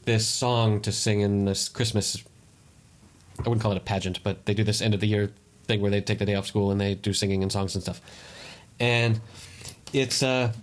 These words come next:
it's by a Uruguayan, uh, artist. It's, the name of the song is, uh, twelve Seconds. In Spanish, doce segundos. And it's,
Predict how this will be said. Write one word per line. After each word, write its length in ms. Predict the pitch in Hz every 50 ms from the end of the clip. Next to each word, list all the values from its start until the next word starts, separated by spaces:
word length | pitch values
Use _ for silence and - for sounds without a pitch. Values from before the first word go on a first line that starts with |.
| - - - - - - - - - - - - - - - -
it's 220 | - 117 113 - -
by 760 | - - - - 120 120 120 120 120 120 120 123 123 - - - - - -
a 60 | 120
Uruguayan, 840 | 117 117 127 127 120 120 123 123 123 123 120 120 113 110 113 - - -
uh, 500 | 113 113 113 113 113 113 113 117 120 - - -
artist. 420 | 131 127 117 131 151 - - - - - - - - - - - - - - - - - - - -
It's, 560 | - 123 117 117 117 113 113 - - - -
the 120 | - 120
name 160 | 113 127 143 147
of 40 |
the 60 | 135 120
song 320 | - - 131 123 120 113
is, 260 | 110 107 104 98 - -
uh, 180 | 104 101 98 95
twelve 240 | - - 127 117 -
Seconds. 420 | - 117 107 85 85 - - - - - - - - - - - - - - - - -
In 180 | - 101 98 95
Spanish, 380 | - 107 101 101 - - -
doce 580 | - 107 - - - - - - - 117 110 110
segundos. 500 | - 107 107 104 98 92 85 85 - - - - - - - - - - - - - - - - - -
And 460 | 113 110 110 107 107 107 107 - - -
it's, 420 | - 113 113 113 - - - -